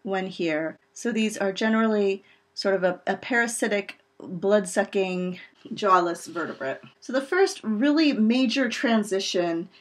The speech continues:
in the evolution of vertebrates was the origin of jaws. And we'll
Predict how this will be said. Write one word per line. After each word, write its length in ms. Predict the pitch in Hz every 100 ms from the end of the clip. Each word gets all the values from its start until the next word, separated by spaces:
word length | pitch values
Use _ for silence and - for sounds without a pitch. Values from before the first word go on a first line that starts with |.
| _ -
in 300 | 190 180 175
the 140 | 180
evolution 520 | 196 185 190 180 -
of 100 | 185
vertebrates 480 | 180 185 175 175 -
was 120 | 180
the 120 | 175 -
origin 540 | 196 196 190 202 185
of 200 | 170 160
jaws. 640 | - 165 151 - 156 - - - - - -
And 200 | 170 175
we'll 220 | 170